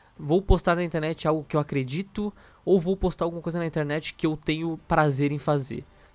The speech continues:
É, eu vou postar o que tá em alta porque eu quero ganhar uns cliques.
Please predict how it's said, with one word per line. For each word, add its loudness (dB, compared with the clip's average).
É, 4
eu 2
vou 2
postar 2
o 4
que -6
tá 2
em -2
alta 2
porque -2
eu 2
quero 2
ganhar -2
uns -6
cliques. -4